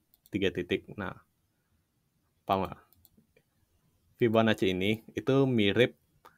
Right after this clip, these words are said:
sama Fibonacci ekstensi yang gini. Cuma ini versi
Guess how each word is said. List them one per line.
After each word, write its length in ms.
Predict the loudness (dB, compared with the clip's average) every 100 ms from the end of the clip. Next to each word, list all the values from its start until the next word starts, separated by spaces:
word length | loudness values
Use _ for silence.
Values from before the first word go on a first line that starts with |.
| _ _ _
sama 320 | -4 -2 -2
Fibonacci 560 | -2 -2 -2 -4 -6 -8
ekstensi 1040 | -8 -8 -6 -6 -6 _ _ _ -2 2
yang 240 | 2 0 -6 _ _
gini. 240 | -6 -6 -8 _ _ _ _ -20 _ -4
Cuma 160 | 0
ini 160 | 0 0
versi 500 | -2 -2 2 4